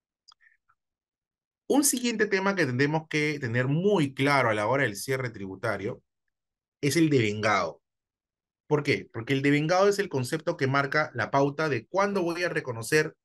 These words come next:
y cuándo no un ingreso o un gasto en un ejercicio determinado. Y esto, por supuesto, tiene impacto en, en el tema tributario, sobre todo aquellos ingresos o gastos que se dan al cierre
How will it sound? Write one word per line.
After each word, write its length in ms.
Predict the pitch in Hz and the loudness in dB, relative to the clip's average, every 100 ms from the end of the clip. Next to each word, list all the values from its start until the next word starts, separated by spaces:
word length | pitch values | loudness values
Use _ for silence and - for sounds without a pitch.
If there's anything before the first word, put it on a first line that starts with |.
| _ | _
y 100 | - | -8
cuándo 320 | 117 120 160 | 0 2 4
no 300 | 165 170 196 _ _ _ | 4 2 -4 _ _ _
un 160 | 151 156 | -4 -2
ingreso 480 | 143 151 147 165 135 | -2 -2 -2 -6 -6
o 80 | |
un 140 | 131 135 | -6 0
gasto 460 | 139 131 - 170 - | 0 0 -4 -4 -4
en 100 | 113 | -4
un 100 | 120 | -4
ejercicio 440 | 117 98 104 107 | -6 -8 -6 -4
determinado. 600 | 98 95 87 87 - - _ _ _ _ _ _ _ _ _ _ | -4 -6 -12 -14 -16 -20 _ _ _ _ _ _ _ _ _ _
Y 160 | 139 | 4
esto, 260 | 151 143 156 | 4 4 0
por 120 | 139 | 2
supuesto, 320 | 113 117 139 | -2 0 0
tiene 200 | 135 131 | 0 0
impacto 380 | 123 113 117 123 | 0 0 -4 -2
en, 140 | 131 120 | -4 -4
en 320 | 104 101 98 | -6 -8 -8
el 120 | 95 | -6
tema 220 | 90 113 | -2 -2
tributario, 580 | 110 101 98 151 117 92 - - | -2 -4 -2 0 0 -2 -10 -18
sobre 300 | - 151 143 | -2 4 4
todo 200 | 147 202 | 6 4
aquellos 520 | 202 190 196 196 - _ _ _ _ _ _ | 4 2 0 0 -6 _ _ _ _ _ _
ingresos 480 | 147 131 170 170 156 | -4 0 0 0 0
o 80 | 135 | 2
gastos 440 | 139 143 165 160 | 0 -2 -8 -8
que 120 | - | -12
se 140 | 120 120 | -6 -2
dan 220 | 127 131 | 0 0
al 140 | 113 | -4
cierre 640 | 98 - 156 147 147 147 | -6 0 2 4 2 -2